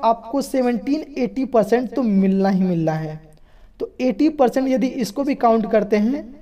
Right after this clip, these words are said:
तो आपके टोटल फिफ्टी परसेंट मार्क्स फिजिक्स, केमिस्ट्री और बायो से मिल जाएंगे, वो भी बहुत ही आसान से। बात करें फिफ्टी परसेंट के बाद ट्वेंटी फ़ाइव परसेंट या थर्टी परसेंट या इसके ऊपर कैसे मार्क्स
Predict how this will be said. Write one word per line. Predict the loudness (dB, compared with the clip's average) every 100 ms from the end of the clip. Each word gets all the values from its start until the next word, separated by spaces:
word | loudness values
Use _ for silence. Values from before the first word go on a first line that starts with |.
| -20 -12
तो | -12 -4
आपके | 0 0 0 -4
टोटल | -2 -2 2 0 0
फिफ्टी | -6 -8 -6 -2 0
परसेंट | 2 2 2 2
मार्क्स | 0 -2 -6 -18 -20 -20
फिजिक्स, | -4 -2 -2 -4 -4
केमिस्ट्री | -2 -2 -2 -6
और | 0 0 2
बायो | 2 2 2
से | -2
मिल | -2 0 2
जाएंगे, | 0 0 -4 -6 -8 -16 -20 -20 -4
वो | -2
भी | -2
बहुत | -4 -2 2 2 2
ही | -4 -2
आसान | -2 0 0 0
से। | -2 -2
बात | 0 0 0
करें | 0 0 -4 -4
फिफ्टी | -4 -2
परसेंट | 2 2 2 0
के | 0
बाद | 2 4 4 0 -16 -20 -20 -8 0
ट्वेंटी | 0 2 -2
फ़ाइव | 2 2 4
परसेंट | 2 2 0 -2 -6 -4
या | 2 4 2 -4 -2
थर्टी | 0 2 2
परसेंट | 2 0 2 0 2
या | 0 0
इसके | -6 -4 -6 -6
ऊपर | -2 -2 2
कैसे | 0 0
मार्क्स | 0 -2 -2